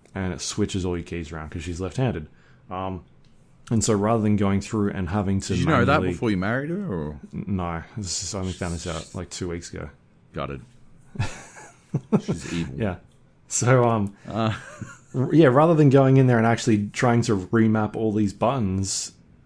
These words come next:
Speaker 1: it, you just click the thing and off it goes. It just remaps everything for you, like, sort of reverses, um, all the keyboard layout for, for another player. Like, I've seen,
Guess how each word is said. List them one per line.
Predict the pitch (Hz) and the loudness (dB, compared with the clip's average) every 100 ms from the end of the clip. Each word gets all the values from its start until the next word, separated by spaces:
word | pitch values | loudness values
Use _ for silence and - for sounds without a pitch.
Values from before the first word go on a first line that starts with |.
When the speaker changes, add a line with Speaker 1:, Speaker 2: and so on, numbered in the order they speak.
| - | -16
Speaker 1:
it, | 147 - 117 - - - | -10 -8 -6 -6 -8 -8
you | 107 117 | -4 -2
just | 117 120 - | 0 -2 -2
click | - 123 | 0 0
the | - | -2
thing | 104 127 123 | -4 0 2
and | 110 101 | 2 2
off | 101 110 | 0 -4
it | 90 | -2
goes. | 107 98 87 | -2 -2 -4
It | |
just | 95 95 | -6 -2
remaps | 107 101 95 92 | 0 0 0 -2
everything | 101 95 90 | -2 -2 -4
for | 101 98 | -2 -2
you, | 92 87 | 0 -2
like, | 90 90 - - - _ _ - | -4 -6 -10 -20 -20 _ _ -12
sort | - 107 | -4 -2
of | 92 92 | -2 -4
reverses, | 87 90 90 - 92 87 87 - - _ _ _ _ - | -2 -2 -2 -4 -4 -6 -8 -14 -20 _ _ _ _ -12
um, | 90 87 87 85 82 82 - | -8 -8 -6 -6 -6 -6 -8
all | 98 | -8
the | 92 | -8
keyboard | - 104 92 90 | -6 -4 -4 -4
layout | 87 92 87 | -4 -6 -8
for, | - 92 - | -8 -8 -8
for | - 95 | -10 -10
another | 92 117 | -8 -10
player. | - 80 | -10 -8
Like, | 90 | -6
I've | - 98 | -6 -6
seen, | - 110 104 104 95 | -4 0 2 2 0